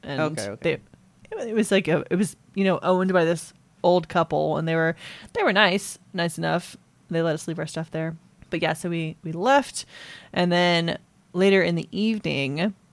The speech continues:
Speaker 1: we went on a ghost tour, which was a very, very fun
Speaker 2: Nice.
Speaker 1: time.
Speaker 2: Okay.
Speaker 1: I'd never been on a ghost tour before, and I've always wanted to go. So I was like, "Fuck yeah." Um,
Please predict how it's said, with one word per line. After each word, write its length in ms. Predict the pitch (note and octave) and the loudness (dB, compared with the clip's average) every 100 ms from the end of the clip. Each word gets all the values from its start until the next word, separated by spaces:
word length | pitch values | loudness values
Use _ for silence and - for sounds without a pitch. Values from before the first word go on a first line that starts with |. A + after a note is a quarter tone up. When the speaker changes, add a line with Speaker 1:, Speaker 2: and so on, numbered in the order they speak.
| _ _ _ _ | _ _ _ _
Speaker 1:
we 560 | E3+ E3+ E3+ E3+ E3 - - _ _ _ _ _ _ _ _ _ | -2 0 0 0 0 -2 -6 _ _ _ _ _ _ _ _ _
went 260 | D#3+ E3+ D#3+ | 0 0 0
on 100 | D3 | -4
a 80 | |
ghost 500 | D3 D3+ G3+ - - | -4 -4 -4 -6 -10
tour, 440 | - - - D3+ D3 | -6 -4 -2 -2 -2
which 160 | D3+ | -4
was 140 | E3 D3 | -6 -6
a 60 | D3 | -6
very, 260 | E3 F#3 | -4 -4
very 220 | D#3 D3+ - | -2 -2 0
fun 240 | D#3+ D#3 | 0 0
Speaker 2:
Nice. 100 | F#3 | 2
Speaker 1:
time. 580 | F#3 D#3 D#3 D#3 D#3+ G#3 | 2 2 2 0 -2 -2
Speaker 2:
Okay. 100 | - | 2
Speaker 1:
I'd 340 | D#3+ F3+ - | 4 2 0
never 340 | G3 G3+ F#3+ G3 | 2 2 4 0
been 280 | E3+ F3+ | 2 2
on 60 | F#3+ | 2
a 80 | F#3 | -2
ghost 460 | - G#3 G#3+ A#3+ - | 2 4 6 4 4
tour 160 | C#4 | 4
before, 240 | A#3+ F#3 F#3 | 4 0 0
and 80 | |
I've 140 | G3+ D#3+ | 0 0
always 280 | F3 F#3 E3 | 0 0 0
wanted 260 | F3+ F3 | 0 0
to 60 | E3+ | -2
go. 360 | D#3+ E3+ D3+ | 0 2 2
So 180 | D#3+ E3+ | 0 -2
I 40 | E3 | -2
was 120 | D3+ | -2
like, 140 | - | -6
"Fuck 460 | - - A#3+ G#3+ - | -6 2 2 2 0
yeah." 320 | F3+ D#3+ D#3+ - - - - - - | 6 8 8 0 -16 -18 -18 -20 2
Um, 520 | F3+ E3+ D#3 D#3+ | 6 6 6 0